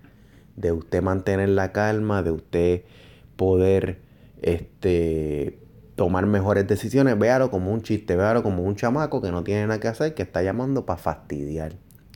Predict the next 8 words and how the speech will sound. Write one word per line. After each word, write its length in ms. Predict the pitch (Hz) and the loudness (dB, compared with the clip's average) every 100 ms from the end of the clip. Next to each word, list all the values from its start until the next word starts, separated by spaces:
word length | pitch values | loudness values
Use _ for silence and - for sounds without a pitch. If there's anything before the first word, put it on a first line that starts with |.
| - | -18
¿ok? 160 | 101 127 175 - - - - | -6 -4 -4 -10 -20 -20 -4
¿Por 260 | 196 185 - | 0 0 -2
qué? 260 | 71 - - - - - - - - - - - - - - | -8 -8 -20 -20 -20 -20 -20 -20 -20 -20 -20 -20 -20 -20 -10
Porque 460 | - 120 113 - 120 | 2 4 4 2 2
si 140 | - | 2
usted 220 | 107 - 135 | -2 2 2
se 140 | 156 | 2
asusta, 720 | 135 - 147 139 - 92 90 | 0 0 -2 -2 -4 -2 -2